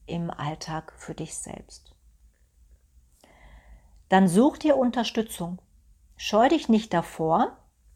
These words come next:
Unterstützung von Freunden und Familie in Anspruch zu nehmen, wenn du sie benötigst.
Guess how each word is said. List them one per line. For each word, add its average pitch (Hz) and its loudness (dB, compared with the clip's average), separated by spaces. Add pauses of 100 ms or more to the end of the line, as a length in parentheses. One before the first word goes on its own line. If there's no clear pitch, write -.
(200)
Unterstützung 240 -2
von 175 -2
Freunden 214 2
und 208 0
Familie 202 4
in 165 0
Anspruch - -6
zu - -12
nehmen, 165 -8
wenn 175 0
du 170 -2
sie 190 0
benötigst. 208 2